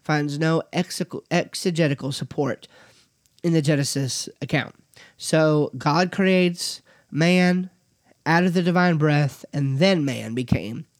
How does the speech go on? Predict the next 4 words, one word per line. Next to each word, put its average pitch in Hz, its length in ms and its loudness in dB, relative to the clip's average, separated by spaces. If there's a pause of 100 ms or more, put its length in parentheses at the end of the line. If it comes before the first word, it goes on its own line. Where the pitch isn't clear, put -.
a 135 100 -4
living 131 480 0 (640)
being. 113 360 -6 (500)
So 147 460 0